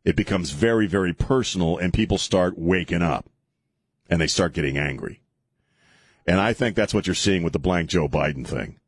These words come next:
Because you can't tell me at every football game and in Talladega the other night and every one of these concerts, you can't tell me that everybody who is out there chanting blank Joe Biden is a white conservative Christian. <laughs>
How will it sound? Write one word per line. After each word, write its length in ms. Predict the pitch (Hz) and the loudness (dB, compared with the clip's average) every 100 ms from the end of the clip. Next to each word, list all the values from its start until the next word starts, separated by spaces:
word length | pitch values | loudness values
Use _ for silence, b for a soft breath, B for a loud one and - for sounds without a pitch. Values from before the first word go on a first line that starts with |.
| _ _ _ _ _ _ _ _ | _ _ _ _ _ _ _ _
Because 240 | 87 110 107 | 0 2 2
you 60 | |
can't 240 | 135 156 - | 0 0 0
tell 240 | 147 131 | 2 2
me 240 | 123 120 | 2 2
at 60 | 101 | 2
every 180 | 110 127 | 0 -2
football 460 | - 135 135 113 | 0 0 2 2
game 520 | 95 117 113 107 107 95 | 2 2 2 2 2 0
and 180 | 73 - 101 | -4 -6 -4
in 100 | 85 | 0
Talladega 560 | 104 104 90 110 107 | 2 2 2 2 2
the 120 | 101 101 | 2 2
other 120 | 98 | 2
night 360 | 98 95 95 - b b b b b b b b b | 0 0 -2 -6 b b b b b b b b b
and 160 | - 90 | 0 2
every 160 | 92 98 | 2 2
one 140 | 98 | 2
of 60 | 90 | 2
these 140 | 87 | 0
concerts, 420 | - 95 92 82 | 0 0 -2 -6
you 80 | 87 | -2
can't 260 | 113 135 - | 0 0 -2
tell 320 | - 127 120 | -2 0 2
me 300 | 120 107 95 | 2 2 2
that 160 | 92 - | 0 0
everybody 580 | 117 123 139 120 117 104 | 0 2 2 2 2 2
who 120 | 113 | 2
is 140 | 101 | 2
out 160 | 107 104 | 2 2
there 120 | 104 | 0
chanting 420 | - 110 101 92 | 0 0 0 0
blank 340 | 76 104 107 95 | 2 2 0 2
Joe 200 | 101 90 | 2 2
Biden 520 | 85 92 87 82 85 | 2 0 0 -2 -2
is 320 | 90 78 - | -2 -2 -2
a 240 | - 85 85 | -2 0 0
white 380 | 82 87 98 - | 2 2 2 -2
conservative 600 | 87 - 92 85 82 69 | -6 0 0 0 -2 -2
Christian. 480 | - 78 - - | -4 -2 -6 -10
<laughs> 60 | - | -12